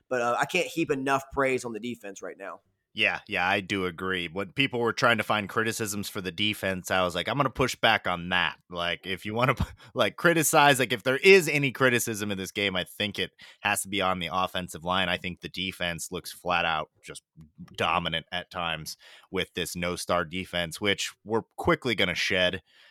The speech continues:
Speaker 2: uh, that label, I have to imagine. Stars are already emerging on that defense, and, like, we haven't even seen the defense at full strength yet either. So, uh, all right, sir, you wrote your Game Balls piece. That's over on maize and brew dot com. You'll be doing that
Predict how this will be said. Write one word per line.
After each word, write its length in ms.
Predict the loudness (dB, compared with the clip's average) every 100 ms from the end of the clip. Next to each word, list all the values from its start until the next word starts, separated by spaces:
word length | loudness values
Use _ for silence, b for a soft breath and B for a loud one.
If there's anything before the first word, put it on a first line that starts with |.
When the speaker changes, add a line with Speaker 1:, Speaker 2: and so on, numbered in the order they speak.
| b
Speaker 2:
uh, 200 | -4 -4 0
that 300 | 4 4 2
label, 480 | -4 -2 -2 -4 -2
I 100 | 0
have 200 | 0 -4
to 100 | -4
imagine. 420 | -2 -2 -2 -4
Stars 460 | -6 0 4 4 2
are 160 | -2 0
already 260 | -2 -2
emerging 460 | -6 -6 -8 -10 -12
on 100 | -10
that 180 | -10 -10
defense, 600 | -12 -10 -8 -8 -10 -12
and, 160 | -12 -10
like, 120 | -4
we 80 | 0
haven't 220 | 0 0
even 200 | -6 -8
seen 360 | -8 -8 -8 -10
the 80 | -10
defense 460 | -10 -10 -12 -10
at 120 | -12
full 160 | -10 -14
strength 360 | -10 -10 -10 -12
yet 160 | -12
either. 300 | -10 -10 -12 -12
So, 320 | -10 -10 -10 B B B
uh, 200 | 0 2 6
all 120 | 6
right, 180 | 6 2
sir, 220 | 2 2
you 260 | 2 0
wrote 240 | 6 6 6
your 160 | 0
Game 340 | 0 0 0 0
Balls 280 | 0 0 -2
piece. 260 | -2 0
That's 180 | -2 -2
over 220 | -2 -2
on 140 | -2 -2
maize 200 | -2 -4
and 120 | -4
brew 180 | -4 0
dot 280 | 0 0
com. 220 | -2 -2 -2
You'll 120 | -4
be 100 | -6
doing 240 | -6 -4
that 160 | -4